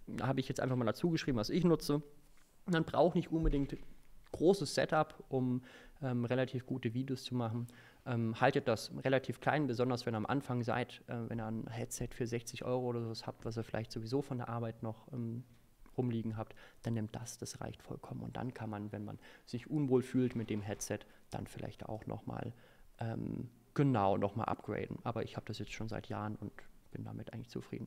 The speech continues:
Außerdem, wichtig, keine Webcam. Eine Webcam lenkt nur ab in Tutorials. Also ich hab halt auch immer mal versucht, so, hey, jetzt hab ich eine Webcam, jetzt will ich die auch nutzen.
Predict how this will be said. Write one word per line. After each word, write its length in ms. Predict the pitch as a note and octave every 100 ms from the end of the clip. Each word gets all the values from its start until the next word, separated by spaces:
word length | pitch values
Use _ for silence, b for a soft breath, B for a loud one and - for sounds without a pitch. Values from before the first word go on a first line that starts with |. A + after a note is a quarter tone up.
| -
Außerdem, 540 | C3+ A#3 A3+ F#3 G#3 D4+ -
wichtig, 560 | C#3 F3+ G3+ - A3+ - - - - -
keine 440 | - B2 C3+ C#3 G#2+
Webcam. 340 | G2+ - - - - - B B B
Eine 100 | D3
Webcam 600 | G#3 - G3+ G3 G#3 G3+ - - - - - - _ - - _
lenkt 600 | D3 D3 E3+ F#3+ - - - - - - - - -
nur 360 | C#3 C3 C3 -
ab 200 | - - - -
in 160 | A#2+
Tutorials. 720 | - - - - - - - - - -
Also 220 | C3+ C#3
ich 120 | D#3+
hab 100 | F3
halt 100 | C#3+
auch 200 | F3+ A#3
immer 100 | G#3
mal 220 | F3+ F3
versucht, 380 | F3 D3+ F#3+ F#3+
so, 120 | C#3
hey, 160 | - E3
jetzt 240 | - -
hab 80 | D#3+
ich 140 | D3
eine 100 | C3
Webcam, 460 | B2+ - - G3+ F#3
jetzt 160 | D#3 E3+
will 80 |
ich 80 | E3
die 120 | D#3+
auch 120 | A#2+ C3+
nutzen. 420 | G3+ - F#3+